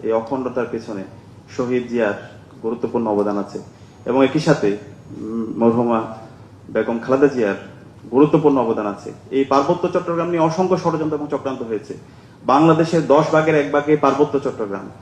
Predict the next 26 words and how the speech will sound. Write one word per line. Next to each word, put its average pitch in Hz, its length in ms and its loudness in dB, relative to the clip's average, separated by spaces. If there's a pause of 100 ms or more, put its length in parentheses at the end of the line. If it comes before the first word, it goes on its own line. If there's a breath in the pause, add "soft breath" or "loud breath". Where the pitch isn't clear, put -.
(520 loud breath)
শহীদ 156 340 4
জিয়া 160 220 6
এবং 156 380 2 (300)
মরহুমা 139 680 2 (320)
বেগম 127 340 0
খালেদা 131 300 4
জিয়া 107 260 -2 (460 loud breath)
এই 135 120 4
পার্বত্য 147 440 2
চট্টগ্রামের 160 680 2 (540)
সার্বভৌমত্ব 160 680 6
এবং 151 220 2
অখণ্ডতাকে 160 560 4
রাখার 147 320 2
জন্য 120 300 -6 (100)
যে 143 160 4
পরিমাণ 151 240 2
তিনি 147 160 0
এফোর্ট 139 340 2
দিয়েছেন, 117 300 -2 (420 loud breath)
এই 160 180 6
জাতি 151 380 4
সারা 147 260 2
জীবন 151 420 0 (100)
শ্রদ্ধার 160 280 4
সাথে 104 320 -2